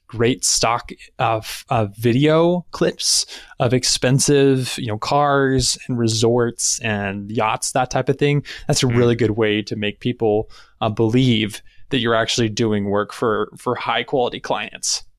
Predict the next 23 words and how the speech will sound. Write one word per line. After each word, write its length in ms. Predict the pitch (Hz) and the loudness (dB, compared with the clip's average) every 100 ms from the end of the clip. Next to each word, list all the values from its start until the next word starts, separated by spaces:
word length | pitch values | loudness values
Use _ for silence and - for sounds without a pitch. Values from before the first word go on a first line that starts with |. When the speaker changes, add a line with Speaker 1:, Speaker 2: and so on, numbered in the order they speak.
| _ _ - - | _ _ -20 -12
Speaker 2:
Yeah. 220 | 101 87 85 - | -10 -10 -12 -6
And 140 | 160 | -2
it's, 200 | 180 - | -2 -2
it's 180 | - 147 | -4 -4
worked 220 | 160 165 | -2 -2
for, 440 | - 139 123 107 90 | -2 0 0 -2 -6
it's 160 | 127 - | -10 -6
worked 180 | 135 - | -6 -4
for 400 | 127 117 101 - | -4 -4 -6 -10
Costco. 480 | - 135 - 98 87 - - _ | -2 -2 -2 -4 -8 -16 -20 _
They 140 | 117 104 | -6 -2
do, 340 | 110 107 95 _ - | -2 -2 -6 _ -8
they, 220 | 117 104 | -6 -4
they 220 | - 113 | -4 -2
got 140 | 143 | -2
their 120 | 117 104 | -2 -4
sample 320 | 131 110 104 | -6 -6 -6
game 360 | 110 101 92 85 _ - - _ | -6 -6 -10 -16 _ -20 -20 _
on 120 | 123 104 | -6 -2
the 60 | |
A 200 | 101 110 | -2 -2
level. 440 | 113 113 123 92 - | -2 -2 -2 -4 -10
So 540 | - - 107 95 92 | -10 -4 -2 -2 -4